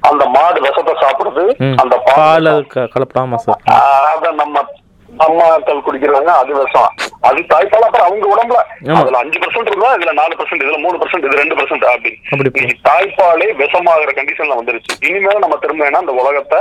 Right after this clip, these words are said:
Speaker 1: ஆண்டவனால கூட காப்பாத்த முடியாது. அந்த நிலையை நோக்கி போயிட்டு இருக்க நேரத்துலதான்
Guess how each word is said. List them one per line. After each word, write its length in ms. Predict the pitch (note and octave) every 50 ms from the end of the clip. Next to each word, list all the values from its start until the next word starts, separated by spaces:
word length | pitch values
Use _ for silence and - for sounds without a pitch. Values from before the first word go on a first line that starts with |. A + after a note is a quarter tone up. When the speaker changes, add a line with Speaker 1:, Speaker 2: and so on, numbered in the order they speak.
| - - - - - - - - _ _ - A#2
Speaker 1:
ஆண்டவனால 480 | B2 C#3+ D#3 D#3 E3 D#3+ D3+ D3 C3+
கூட 160 | B2 C3+ C#3
காப்பாத்த 380 | C#3+ - B2+ B2 - B2 A#2 A#2
முடியாது. 260 | A2+ A#2 B2+ C3+ F3
அந்த 560 | - - B2 C#3 D#3 E3 E3+ E3 D#3 D3 D3+
நிலையை 300 | C#3 C#3 D3 F3 G3+ G#3
நோக்கி 280 | F#3 E3 E3 E3+ - -
போயிட்டு 380 | - - C#3+ D#3 D#3+ - - C3+
இருக்க 200 | C3 C3 C3 B2+
நேரத்துலதான் 420 | B2 - A#2+ A#2 B2 E3 A3 C#4